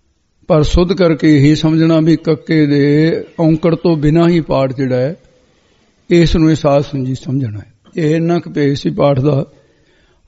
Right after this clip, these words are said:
ਆਓ ਜਿਸ ਪ੍ਰਕਾਰ ਮਹਾਰਾਜ ਸਾਹਿਬ ਜੀ ਪਹਿਲਾਂ ਵਸਤੂ ਨਿਰਦੇਸ਼ਕ ਮੰਗਲ ਕਰਕੇ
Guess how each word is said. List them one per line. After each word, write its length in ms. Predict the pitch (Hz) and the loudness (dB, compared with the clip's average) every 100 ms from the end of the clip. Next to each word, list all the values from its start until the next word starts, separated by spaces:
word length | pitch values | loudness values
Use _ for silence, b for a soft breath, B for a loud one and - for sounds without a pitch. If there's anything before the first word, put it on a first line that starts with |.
| - | 2
ਆਓ 220 | 156 165 | 4 6
ਜਿਸ 260 | 151 160 202 | 4 2 2
ਪ੍ਰਕਾਰ 400 | 151 139 156 156 | 0 2 2 4
ਮਹਾਰਾਜ 380 | 147 143 156 | 2 4 2
ਸਾਹਿਬ 280 | 147 147 147 | 2 0 2
ਜੀ 80 | 143 | 0
ਪਹਿਲਾਂ 520 | 143 156 147 143 143 - - | 0 0 0 -2 -6 -10 -4
ਵਸਤੂ 340 | 143 143 - 170 | 0 0 0 0
ਨਿਰਦੇਸ਼ਕ 560 | 165 160 156 156 - | 2 2 4 2 0
ਮੰਗਲ 340 | 139 143 143 151 | 0 2 2 0
ਕਰਕੇ 680 | 147 139 135 143 123 131 | 0 -2 -2 -2 0 -2